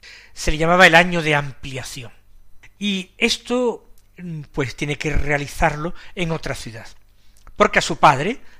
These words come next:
a don Juan Spínola, lo destinan de Motril a Alicante. Y entonces, mm, lo matriculan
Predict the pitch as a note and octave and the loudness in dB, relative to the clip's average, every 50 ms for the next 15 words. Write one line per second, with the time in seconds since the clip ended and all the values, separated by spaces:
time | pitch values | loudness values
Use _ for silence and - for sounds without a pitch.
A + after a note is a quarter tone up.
0 | - - - - B2 A#2 A#2 A2+ A2+ C#3+ - - - D3+ C#3+ C#3+ C#3 - - - | -20 -20 -18 -18 -16 -16 -14 -10 -10 -10 -4 0 2 2 2 0 -2 -6 -2 0
1 | A#3+ A3+ G#3 A3 A3 B3+ C#4+ - - - - - - - F#3 F3+ F#3+ F#3+ F#3 G3+ | 0 2 2 2 2 0 -2 -4 -12 -20 -20 -20 -14 -6 0 2 2 2 2 0
2 | - - - F#3+ F#3+ G#3 G3+ F3 F#3 G3+ G3+ G#3 A3+ A3 - - G3 G3 G#3+ A#3+ | -4 -4 -2 -2 -2 -2 0 0 0 0 2 0 0 0 0 0 0 0 -2 -2
3 | - - - _ _ _ _ _ - - E3+ F3 G3+ - - - E3+ D#3 E3 D#3 | -6 -10 -20 _ _ _ _ _ -2 0 0 0 0 -2 -4 -4 -2 -2 -4 -4
4 | - - D3 D3+ D3 C3 A#2 - - - - - - _ _ - _ _ _ _ | -4 -4 -4 -4 -4 -6 -10 -16 -18 -18 -20 -20 -20 _ _ -20 _ _ _ _
5 | _ _ _ _ _ - G#3+ A3 G#3 - - F#3 D#3 - - G3 G3 G3 - - | _ _ _ _ _ -4 -2 -2 0 0 -2 -4 -4 -2 -2 -2 -2 -4 -6 -10
6 | - D#3+ D3 C#3+ C#3 C3+ C3+ B2+ C3+ C#3+ - - F#3+ - - G3+ F3+ E3+ F#3 G3 | -12 -10 -10 -8 -8 -8 -6 -6 -8 -8 -8 -8 -8 -8 -6 -2 0 0 0 0
7 | G3 | -2